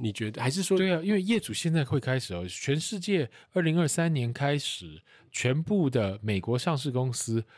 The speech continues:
Speaker 2: 都要把碳排计算
Speaker 1: 嗯。嗯。
Speaker 2: 当成是个基础，盖房子要碳排计算。
Speaker 1: 对。
Speaker 2: 我想请问现在台-，呃，台湾或全世界哪一个建筑师可以算出他的碳排是多少？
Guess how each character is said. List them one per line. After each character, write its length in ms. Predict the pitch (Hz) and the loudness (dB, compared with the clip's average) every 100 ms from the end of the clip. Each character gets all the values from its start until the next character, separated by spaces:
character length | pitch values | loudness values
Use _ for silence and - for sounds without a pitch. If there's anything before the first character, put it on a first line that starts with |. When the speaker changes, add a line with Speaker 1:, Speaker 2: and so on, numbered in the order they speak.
| - _ _ | -20 _ _
Speaker 2:
都 240 | 147 156 | 2 4
要 260 | 160 127 87 _ _ | 2 0 -2 _ _
把 180 | 95 82 | -2 0
碳 280 | - 139 | 0 -2
排 340 | 107 90 87 95 _ | -2 -4 -4 -6 _
计 200 | - 117 | -2 0
算 240 | 95 117 92 | 0 0 -2
Speaker 1:
嗯。 60 | - _ _ | -6 _ _
嗯。 60 | 117 | 0
Speaker 2:
当 160 | 135 | 2
成 160 | 131 104 | 2 -2
是 140 | 98 | -2
个 80 | 113 | -2
基 160 | - 120 | -2 -4
础， 140 | 104 98 | -6 -4
盖 160 | - 202 | 0 0
房 180 | 143 147 | 0 0
子 80 | 151 | 2
要 120 | 170 | 2
碳 160 | 185 | 0
排 160 | 139 113 | 0 -2
计 180 | - 143 | 0 -2
算。 320 | - 131 87 - _ _ | 0 -2 -2 -6 _ _
Speaker 1:
对。 200 | 104 104 - | -8 -8 -8
Speaker 2:
我 120 | - 156 | -4 0
想 180 | 190 | 0
请 180 | 180 - | 0 0
问 140 | 110 127 | 2 2
现 160 | 160 | 2
在 140 | 147 131 | 2 2
台-， 200 | - 123 | -2 -4
呃， 260 | 120 104 101 | 0 0 -2
台 300 | - - 95 | -8 -4 0
湾 220 | 117 135 | 2 2
或 120 | 143 139 | 2 -2
全 180 | - | -2
世 140 | 104 131 | -4 -2
界 120 | 117 | -2
哪 220 | 104 87 | 0 -2
一 60 | 90 | 0
个 100 | 131 | 0
建 220 | - 156 | 0 0
筑 120 | 104 | 0
师 280 | 104 - 113 - - _ _ _ _ _ | -4 -2 -4 -4 -20 _ _ _ _ _
可 160 | - | -2
以 40 | 117 | 0
算 240 | - 127 | 2 -2
出 120 | 101 | -2
他 120 | 107 104 | -2 -2
的 100 | 95 | -2
碳 160 | 107 | -4
排 180 | 90 85 | -4 -6
是 80 | 85 | -6
多 200 | 80 | -8
少？ 100 | 80 | -10